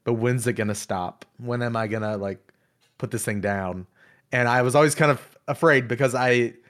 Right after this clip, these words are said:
have had that urge in plenty of other games that I love. It's like, "Oh, well, it's kind of the, it,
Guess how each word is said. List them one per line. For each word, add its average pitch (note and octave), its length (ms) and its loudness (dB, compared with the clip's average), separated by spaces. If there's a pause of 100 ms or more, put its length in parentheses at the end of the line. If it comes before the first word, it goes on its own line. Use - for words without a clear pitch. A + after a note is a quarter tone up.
(140)
have A#2 140 -8
had C3 180 0
that B2 160 0
urge A#2 240 -6
in A2 140 -8
plenty C#3+ 240 -2
of B2 80 -2
other A#2 180 0
games G#2 320 -6
that G2+ 120 -4
I F#2+ 60 -4
love. F#2 420 -4 (380)
It's - 100 -10
like, G#2 120 -4
"Oh, A#2 500 -2
well, A#2 360 -4
it's G2+ 120 -14
kind B2+ 180 -2
of A2 160 -4 (100)
the, A#2+ 140 -2
it, A2 140 -6